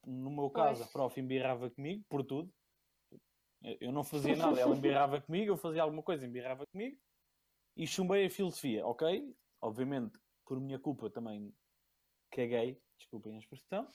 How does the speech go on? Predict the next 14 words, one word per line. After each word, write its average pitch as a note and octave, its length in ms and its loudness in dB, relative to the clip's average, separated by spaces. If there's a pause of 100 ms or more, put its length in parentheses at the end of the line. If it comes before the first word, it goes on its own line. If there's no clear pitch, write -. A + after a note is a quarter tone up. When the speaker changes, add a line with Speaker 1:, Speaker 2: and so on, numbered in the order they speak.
(720)
Speaker 1:
Ah, - 60 -2
não C#3+ 140 2
queria D#3 200 2
saber E3+ 260 2
daquilo. G#3+ 480 2
E, C3+ 360 -2
e C#3+ 40 4
eu D3+ 140 6
tinha C3 460 -6 (260)
média B2+ 460 -2
para C3 140 -4
entrar C3 260 0
na A2 100 -4
faculdade C3+ 800 0